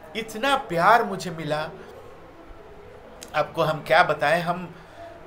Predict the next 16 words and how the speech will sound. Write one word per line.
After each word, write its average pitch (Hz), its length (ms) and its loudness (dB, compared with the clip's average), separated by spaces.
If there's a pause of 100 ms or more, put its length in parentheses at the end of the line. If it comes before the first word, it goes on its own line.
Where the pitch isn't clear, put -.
(140)
उस्ताद 190 340 6
जी 214 80 -4
के 220 140 4
पास 196 340 6
जब 185 220 2
दिल्ली 202 300 -6
गए 202 260 4
थे, 214 500 4
I 185 40 -2
was 196 140 -2
still 254 280 -6
very 208 340 0
young, 160 160 -4 (2250)
एटी 185 260 0
फ़ोर 175 280 0
में - 200 -12